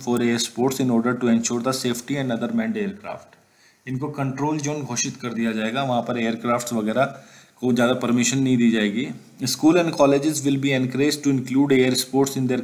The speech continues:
curriculum and their student will have the opportunity to participate in the F A I's international competition। स्कूल और कॉलेज को, लाइक,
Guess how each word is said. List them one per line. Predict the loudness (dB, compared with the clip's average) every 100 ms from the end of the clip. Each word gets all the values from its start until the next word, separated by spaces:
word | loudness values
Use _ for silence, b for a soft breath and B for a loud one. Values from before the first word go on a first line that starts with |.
| -4
curriculum | 0 0 2 2 0 -6 B B B B B 0
and | 4
their | 6 4
student | 0 -2 -2 -2
will | 0 2 4
have | 2
the | 4
opportunity | 4 4 0 -2 0 0 -2
to | -6 -6
participate | 2 2 2 -4 -4 -2 0 0 0
in | 0
the | 0 0
F | -6 0
A | 2 2 0
I's | -2
international | -2 -2 -4 -4 -6 -4
competition। | -4 -4 -10 -12 -14 -20 _ _ _ _ _ _ _ -10
स्कूल | -8 0 2
और | 4
कॉलेज | 2 0 0 -2
को, | -2
लाइक, | -2